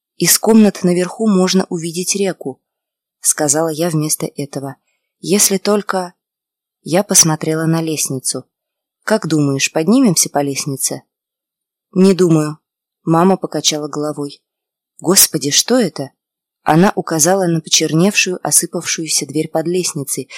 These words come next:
почти невидимую. Вездесущий плющ тянулся к ней. Из него сочилась влага. Внутри капала вода.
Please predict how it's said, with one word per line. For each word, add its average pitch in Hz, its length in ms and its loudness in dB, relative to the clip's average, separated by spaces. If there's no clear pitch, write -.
почти - 360 -2
невидимую. 135 800 0
Вездесущий 185 720 2
плющ 196 420 -2
тянулся 196 560 2
к - 120 -10
ней. 139 400 -4
Из 156 180 -2
него 160 280 2
сочилась 165 580 -2
влага. 160 460 -8
Внутри 165 480 2
капала 160 420 -6
вода. 151 400 -4